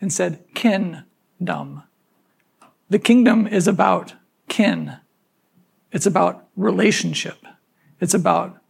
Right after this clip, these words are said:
resource. Um, I've even heard it,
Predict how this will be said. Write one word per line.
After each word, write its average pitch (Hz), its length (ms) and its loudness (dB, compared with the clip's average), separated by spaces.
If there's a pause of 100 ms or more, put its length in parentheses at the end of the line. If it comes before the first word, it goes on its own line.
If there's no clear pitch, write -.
(360)
resource. - 960 0 (920)
Um, 156 540 -6 (800)
I've 180 120 2
even 196 220 4
heard 180 220 4
it, 185 200 -2